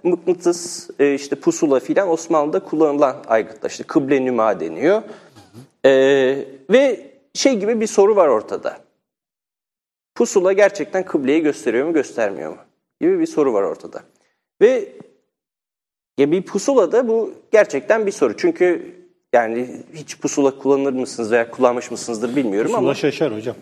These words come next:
Speaker 1: Pusula şaşar.
Speaker 2: <laughs>
Speaker 1: Ve yani yerinize göre farklı şaşar.
Speaker 2: Tabii.
Speaker 1: Ee, onun için bir şey durumu var. Yani İstanbul'da ne kadar şaşıyor gibi bir şey var. Tabii bu dönemde, e, bu işte dünyanın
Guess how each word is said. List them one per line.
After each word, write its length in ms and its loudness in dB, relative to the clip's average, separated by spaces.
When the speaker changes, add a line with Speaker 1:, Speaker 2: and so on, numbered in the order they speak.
Speaker 1:
Pusula 400 4
şaşar. 440 2
Speaker 2:
<laughs> 280 -6
Speaker 1:
Ve 140 10
yani 380 4
yerinize 400 4
göre 220 4
farklı 360 2
şaşar. 380 0
Speaker 2:
Tabii. 120 -4
Speaker 1:
Ee, 240 6
onun 240 4
için 320 0
bir 280 0
şey 280 2
durumu 260 2
var. 120 0
Yani 160 0
İstanbul'da 560 2
ne 100 2
kadar 300 2
şaşıyor 540 -6
gibi 240 2
bir 240 0
şey 220 2
var. 180 -2
Tabii 180 0
bu 120 2
dönemde, 560 0
e, 360 2
bu 100 2
işte 560 0
dünyanın 640 0